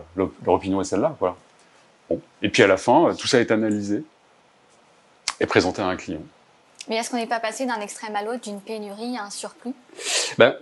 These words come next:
Speaker 1: si, aussi, on pourrait dire, on pourrait dire que, on pourrait dire que oui, et je pourrais di-, vous dire même qu'on n'a encore rien vu, en l'occurrence. <laughs> Parce que là, il y a toutes les données qu'on a à disposition. Euh, il faut s'imaginer également toutes les données, en fait,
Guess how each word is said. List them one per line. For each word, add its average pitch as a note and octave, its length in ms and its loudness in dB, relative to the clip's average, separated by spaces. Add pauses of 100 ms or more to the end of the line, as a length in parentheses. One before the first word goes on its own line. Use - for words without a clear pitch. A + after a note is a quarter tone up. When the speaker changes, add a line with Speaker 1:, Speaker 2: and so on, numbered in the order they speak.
Speaker 1:
si, - 240 -10
aussi, E3+ 460 0
on A2 60 2
pourrait A#2+ 180 0
dire, C3 180 -2
on A#2 40 -6
pourrait B2 180 2
dire B2+ 140 0
que, A2+ 380 0
on A2 100 -2
pourrait A#2 220 2
dire A#2+ 140 0
que - 80 6
oui, F#3+ 220 6
et A2 480 2
je - 80 -4
pourrais A2 240 6
di-, A#2 180 -2
vous A2+ 160 0
dire A#2 160 2
même C3 220 2
qu'on G2+ 240 2
n'a G2+ 60 6
encore G2 200 0
rien A#2 160 0
vu, F3+ 160 -4 (240)
en G#2 60 2
l'occurrence. G#2+ 480 2 (360)
<laughs> - 340 -16
Parce - 180 2
que G2+ 380 6
là, A2 100 6
il B2 60 4
y - 20 8
a G2 60 4
toutes - 120 -10
les A2+ 80 4
données A2 220 4
qu'on G2 160 0
a F#2+ 60 0
à F#2+ 40 2
disposition. G#2 580 0 (960)
Euh, G#2 520 -2 (840)
il - 60 -12
faut C3+ 80 2
s'imaginer D3+ 500 6
également C#3 300 2
toutes - 180 -6
les B2+ 100 4
données, C3 380 2
en A#2 100 0
fait, C#3 380 -2